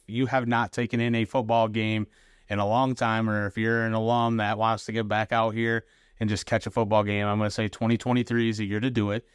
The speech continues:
Get on out here. I will tell you first and foremost,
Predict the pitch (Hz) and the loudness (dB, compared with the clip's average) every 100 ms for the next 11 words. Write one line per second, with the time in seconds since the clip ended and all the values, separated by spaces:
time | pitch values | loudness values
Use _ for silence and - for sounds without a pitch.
0 | _ _ _ - 107 123 117 113 107 113 | _ _ _ -2 0 2 2 0 0 0
1 | 113 110 110 113 107 117 113 107 113 107 | 2 0 0 -2 -2 -2 0 -2 -2 -2
2 | 113 104 117 117 113 110 - | -2 0 0 2 2 0 -4